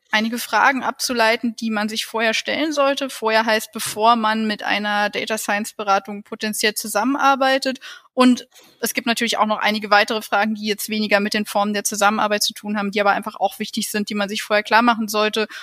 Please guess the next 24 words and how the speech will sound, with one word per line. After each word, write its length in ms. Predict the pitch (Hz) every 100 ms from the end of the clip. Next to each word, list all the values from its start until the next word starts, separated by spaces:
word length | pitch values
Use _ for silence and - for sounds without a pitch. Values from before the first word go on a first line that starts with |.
| -
um 140 | 226 208
rauszufinden, 920 | 196 220 - - 214 214 214 208 - _ -
wie 160 | 254 269
viel 160 | 254
Data 300 | 226 233 247
Science 240 | - 233 -
Beratung 720 | 220 214 226 226 220 214 208
will 160 | 254
und 160 | 226 214
brauche 240 | 285 320
ich 120 | 285 -
eigentlich 400 | 247 247 240 214
und 120 | 202
wie 160 | 208
sollte 420 | 214 208 208 208 196 - -
die 60 | 208
Zusammenarbeit 880 | 233 202 190 202 196 196 196 190 -
aussehen 400 | 175 185 196 185
und 100 | 196
wie 140 | 196 190
wollen 160 | 185
wir 60 | 185
das 180 | 202 -
gestalten. 640 | - - 190 - -